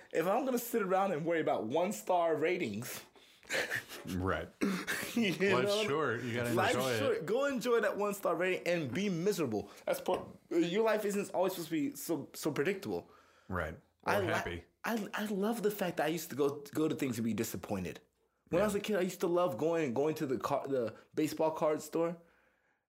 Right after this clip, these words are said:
Speaker 1: and finding out the baseball card I wanted was, was five dollars instead of four. And I only had four. You know? I like that because th-,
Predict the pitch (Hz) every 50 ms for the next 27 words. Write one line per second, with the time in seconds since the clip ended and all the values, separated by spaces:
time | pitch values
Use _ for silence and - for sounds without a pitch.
0 | _ _ _ _ _ _ _ - 156 147 135 - 175 160 165 160 156 156 151 147
1 | 147 139 127 151 156 147 156 147 139 - 160 151 143 135 127 127 131 139 139 131
2 | 117 90 113 107 104 - - 123 117 110 - - - 147 147 147 143 135 123 127
3 | 117 107 107 107 110 107 104 107 107 - - - 127 113 104 - - - - 135
4 | 107 92 85 - - - - _ _ _ _ _ _ _ _ _ _ _ - 127
5 | 131 135 135 131 127 123 104 110 110 104 - - - - 120 104 90 80 - -
6 | - _ _ _ _ _ _ _ _ _ _ _ _ _ - 151 147 139 139 127
7 | 127 131 127 - - _ _ _ - 185 220 220 208 - 294 254 - - 139 107
8 | 90 - - - _ _ - - - - - 165 160 - 196 160 175 180